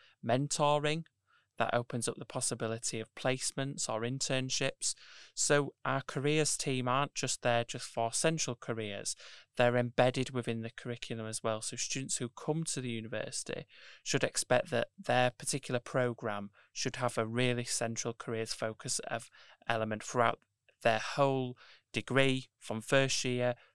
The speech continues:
to looking for opportunities to second year, maybe thinking about placements, and then that final year potentially thinking about what they want to do and integrating that with speakers and alumni, et cetera.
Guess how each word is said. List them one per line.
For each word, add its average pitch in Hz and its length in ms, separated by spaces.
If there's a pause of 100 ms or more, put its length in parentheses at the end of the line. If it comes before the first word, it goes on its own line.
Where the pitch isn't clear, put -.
to - 120
looking 120 380
for 120 160
opportunities 117 800
to - 80
second - 400
year, 117 260
maybe 113 320
thinking - 380
about - 300
placements, 120 640 (320)
and 113 120
then 113 160
that - 160
final 117 440
year 107 280
potentially - 460
thinking 110 280
about 107 240
what 113 120
they 110 120
want 107 180
to - 140
do 107 260 (420)
and 107 140
integrating 107 680
that 104 220
with 107 240 (200)
speakers - 560
and 107 120
alumni, 101 500
et - 120
cetera. - 480